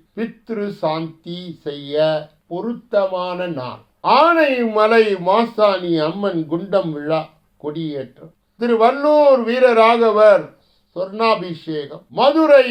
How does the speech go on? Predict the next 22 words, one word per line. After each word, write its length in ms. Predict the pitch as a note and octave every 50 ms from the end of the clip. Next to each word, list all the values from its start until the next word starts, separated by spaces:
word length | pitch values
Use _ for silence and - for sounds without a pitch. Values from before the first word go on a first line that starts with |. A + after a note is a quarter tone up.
| A#3 A3
மீனாட்சி 640 | G#3+ A#3 B3+ C4+ C4+ B3 A#3 A3 - - _ G#3 G3+ G3
அம்மன் 400 | F#3 F#3 G3+ G#3 G#3+ G3+ F#3+ F3+
வைர 300 | E3+ E3+ F#3 G#3 G#3+ G#3+ G#3
கிரீட 500 | F3+ D#3+ D#3+ F#3 G3+ G3+ G#3+ G#3 G3 E3+ D#3 C#3+ - - - _ _ _ A#2
தரிசனம். 640 | C3+ D3 D#3+ F3+ G3 - - _ C#3+ - - - _
இன்றைய 520 | D3 E3+ F3 F3+ E3+ E3+ E3+ D#3+ D#3 C#3+
நல்ல 300 | C#3+ C#3+ D3 D#3 F3 G3 G3+ G3 F3
நேரம் 400 | E3+ E3 D#3+ D#3 D#3 E3 F3+ E3+ -
காலை 340 | - D3+ D3+ D3 C#3+ C#3+ C#3
ஒன்பது 420 | C#3 C#3+ D3 E3+ F3+ G3+ F#3+ F3+ D#3+
முப்பதில் 600 | D3 D3+ D#3+ D#3+ - - G3+ G3+ F3+ E3+ E3 D#3+
இருந்து 300 | D#3+ D3 D3 D3 D3 C#3
பத்து 400 | - - B2+ C#3 C#3 - _ G3+ G3
முப்பது 500 | F#3 F3 D#3+ D#3+ _ C#3+ C#3 C3 B2+ B2 A#2+
வரை, 300 | A#2+ B2+ C3+ C#3 D3+ E3 A3 _ _ _ _ _ _ _ _ _ _ _ _ _ _ _ _
பிறகு 360 | G3 G#3+ G#3+ A3 A3 G3+ F#3+ F#3+
பன்னிரெண்டு 680 | D#3+ D3+ F3 F3+ F#3+ A3 A#3 A#3 A3 G#3+ G#3 G3+ G3+ G3
முப்பதில் 600 | F3+ F3+ F3+ E3 D#3 F3+ F#3+ F#3 F3 F3+ E3+ E3+
இருந்து 460 | E3+ E3+ D#3+ D#3+ D#3+ E3 E3 F3+ G3+ F#3+ E3 D3
ஒன்று 360 | D#3+ E3+ G3+ G3+ G#3+ G#3+ G#3 F#3
முப்பது 500 | E3 D#3+ D#3+ D#3 - D#3+ D3+ D3 C#3+ C#3
வரை, 300 | A#2+ C3 C#3 D3+ F3 F#3+